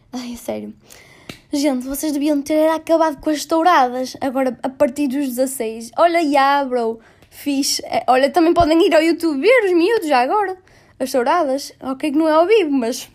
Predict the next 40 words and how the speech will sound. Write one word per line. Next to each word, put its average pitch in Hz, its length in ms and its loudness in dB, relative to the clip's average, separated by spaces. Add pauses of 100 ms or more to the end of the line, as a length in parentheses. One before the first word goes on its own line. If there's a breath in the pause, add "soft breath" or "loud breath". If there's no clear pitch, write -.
(140)
também 254 240 0
podem 254 340 0
ir 262 100 -4
ver. 285 280 0 (460 soft breath)
Se, - 260 -14 (220)
juro, 247 280 -2
eu 311 120 -2
não 466 100 0
sei 254 160 -4
em, 262 140 -2
em 277 240 -2
que 285 80 -8
se-, 302 180 -4
em 311 140 2
que - 80 -10
século 262 480 -2
vinte 277 260 -2
e 240 100 -4
um 233 140 -6
é 254 80 -4
que 254 100 -16
faz 285 200 -4
sentido 262 760 -6
nós 247 240 -6
ainda 240 220 -4
termos 233 280 -6
touradas, 190 440 -4
mas 220 100 -8
pronto. - 320 -12 (340 loud breath)
Os 233 140 -12
touromaníacos, 247 800 -2
nem 240 100 -4
sei 233 140 -12
se - 140 -6
existe, 320 240 -2
<laughs> 330 80 -8
se 302 60 0
esta 294 180 0
palavra 220 380 -4
existe, 254 340 -2